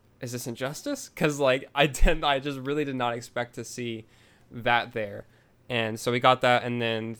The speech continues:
the trailer is just full of wit and banter between the members of the Suicide Squad. We get Harley Quinn, Deadshot, King Shark,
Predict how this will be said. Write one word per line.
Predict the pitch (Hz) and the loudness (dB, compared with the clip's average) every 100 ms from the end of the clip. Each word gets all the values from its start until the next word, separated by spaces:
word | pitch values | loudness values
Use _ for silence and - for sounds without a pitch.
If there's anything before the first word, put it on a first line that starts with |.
| - | -8
the | 123 120 117 117 | -6 -4 -6 -8
trailer | - 156 151 | -4 -2 0
is | 131 | -2
just | 117 - | -8 -14
full | - 131 127 123 - | -4 2 2 2 -2
of | 113 113 | -8 -12
wit | 123 131 127 120 | -8 0 2 0
and | 123 110 | -6 -8
banter | 127 117 117 120 117 113 - _ _ | -4 -4 -4 -4 -2 -4 -6 _ _
between | - - 120 113 113 | -18 -6 -4 -2 -4
the | 120 | -6
members | 117 113 113 | -4 -4 -8
of | 113 | -10
the | |
Suicide | - 123 131 123 | -8 -6 -6 -6
Squad. | - 123 120 | -4 -2 -2
We | 117 | -2
get | 117 123 | -6 -2
Harley | 147 143 | 0 0
Quinn, | - 131 123 120 | -2 -2 -2 -4
Deadshot, | 127 117 - 120 117 - | -2 -4 -2 -4 -4 -6
King | - 117 | -10 -10
Shark, | - 113 113 | -6 -4 -4